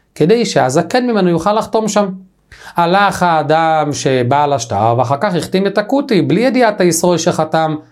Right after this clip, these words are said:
בשורה השנייה, לכן זה לא ראיה בכלל שהכותי הוא חובר. אם כך, הוכנמי בגט אישו ובשטר שחרור, גם נאמר,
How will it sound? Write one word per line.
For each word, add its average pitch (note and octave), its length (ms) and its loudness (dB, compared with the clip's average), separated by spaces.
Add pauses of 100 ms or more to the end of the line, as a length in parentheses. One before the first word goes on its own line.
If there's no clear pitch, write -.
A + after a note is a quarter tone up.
(140)
בשורה D#3 380 0
השנייה, B2+ 360 0
לכן A#2+ 280 2
זה D3+ 140 4
לא E3 120 2
ראיה E3+ 220 2
בכלל F#3+ 540 -2 (260)
שהכותי F3 580 0
הוא D#3+ 200 4
חובר. G#3 360 0 (520)
אם C#3+ 200 2
כך, D3+ 400 0
הוכנמי D#3 600 0
בגט D3 400 0
אישו G#3+ 260 0
ובשטר C#3 440 0
שחרור, E3 400 -2
גם G3+ 160 0
נאמר, A3 260 0